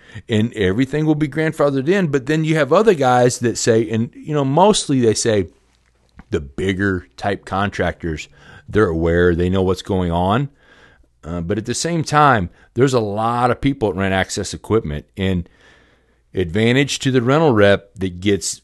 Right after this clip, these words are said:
elbow deep in this and starts understanding what's going on and what it means. And look, I just told you what you have the chance to make in this industry. You're gonna make a lot of money,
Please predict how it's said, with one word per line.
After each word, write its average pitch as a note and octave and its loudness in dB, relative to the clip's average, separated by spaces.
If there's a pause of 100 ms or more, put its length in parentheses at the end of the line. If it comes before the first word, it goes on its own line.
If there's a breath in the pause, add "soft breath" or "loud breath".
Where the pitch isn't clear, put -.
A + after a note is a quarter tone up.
(340)
elbow A#2 4
deep C3+ 0
in F#2 2
this F2+ 0
and G2 -4
starts G#2+ -2
understanding A#2+ 0
what's G2+ 2
going G#2+ 2
on C3 2
and F#2+ 2
what G#2+ 4
it A2 0
means. C#3 0 (460 soft breath)
And A2 2 (420)
look, - -4
I A2+ -2
just - -6
told G#3 2
you C#3 0
what B2+ 4 (220)
you B2 -2
have C#3+ 2
the G#2+ -6
chance E3+ -4
to A2+ 0
make D#3+ 0
in A#2+ 0
this A#2 -2
industry. F3 -6
You're D3+ -2
gonna C#4 -2
make G3+ 2
a F#3 2
lot F#3+ 6
of E3+ 2
money, - 0